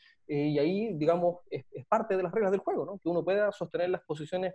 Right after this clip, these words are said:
que, que sostiene. Ahora, lo que yo sí estoy seguro es que el derecho constitucional, si algo no es, es, eh, es ciencia, ¿no? Uno podrá observar, mostrar experiencias del derecho comparado, ¿no? Pero, pero, pero, pero tratar de, de pensar que desde el derecho constitucional, incluso desde el derecho privado, se puede hablar de un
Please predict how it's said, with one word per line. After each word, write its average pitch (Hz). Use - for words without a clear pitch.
que, 165
que 156
sostiene. 156
Ahora, 143
lo 135
que 139
yo 170
sí 214
estoy 214
seguro 220
es -
que 170
el 156
derecho 180
constitucional, 185
si 170
algo 185
no 202
es, -
es, 196
eh, 165
es 170
ciencia, -
¿no? 151
Uno 156
podrá 156
observar, 160
mostrar 160
experiencias 151
del 135
derecho 139
comparado, 170
¿no? 180
Pero, 151
pero, 143
pero, 135
pero 131
tratar 160
de, 185
de 156
pensar 156
que -
desde 160
el 151
derecho 160
constitucional, 165
incluso 143
desde 135
el 143
derecho 156
privado, 160
se 147
puede 160
hablar 156
de 156
un 143